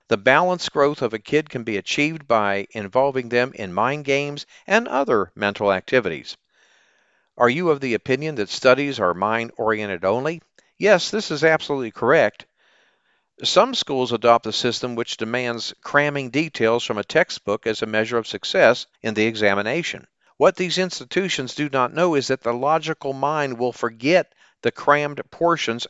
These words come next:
after some time. The supposed to be the top-class mental ability is achieved by right brain activity only. This ability to look at everything as a whole is the function of the right brain.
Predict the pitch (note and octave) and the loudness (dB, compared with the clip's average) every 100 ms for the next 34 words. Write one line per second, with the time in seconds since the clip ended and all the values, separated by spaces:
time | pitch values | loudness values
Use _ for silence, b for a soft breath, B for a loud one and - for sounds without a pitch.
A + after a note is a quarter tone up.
0 | - B2 - B2+ A#2+ A#2+ D3 D#3+ G2 D2+ | -4 -4 -4 -6 -6 -4 -2 -2 -2 -6
1 | - b b b b C3 B2+ B2 - - | -18 b b b b -2 0 -2 -2 2
2 | G3 A3 G3+ - A#2 A2+ G#2 F2 D#3 F3+ | 2 0 -6 -8 -6 -4 -4 -4 -10 -14
3 | - - - C3+ C#3 - B2+ A#2 G#2 - | -12 -6 0 0 0 -4 -4 -2 -4 -6
4 | G#2 C3 - B2+ - - B2+ C#3 E2+ - | -4 -4 -4 -6 -8 -4 -2 -2 -6 -10
5 | - _ C#3 A2+ A#2+ - C#3 C#3 - G2+ | -20 _ -4 -4 -2 -2 -2 -2 -2 -2
6 | F#2+ G2+ A2+ C#3 - A2+ A2+ A2+ G#2 G2+ | -2 0 0 0 -4 -2 -2 -2 -6 -8
7 | - G#2+ F#2+ G2+ A2+ D2 - _ _ A#2 | -4 -4 -2 -2 -4 -6 -14 _ _ -2
8 | B2+ D3 D3 D#3+ D#3+ F3 - G#2+ B2+ - | 0 2 4 4 2 -2 -4 0 0 0
9 | - A#2+ A#2 - D3+ F3+ D#3 D#3+ D#3 C3 | -2 0 0 2 2 2 -2 -4 -2 -2
10 | C3 A#2+ - G3 D3+ F2 - A#2+ G#2 A2 | 0 0 0 2 2 2 -4 -6 -4 0
11 | D#3+ D#3+ - A2 G#2+ G#2+ F#2 F2 F2+ A#2+ | 0 0 -2 -6 -6 -4 -2 -4 -4 -4
12 | C#3+ F#2+ C#2+ | -4 -4 -12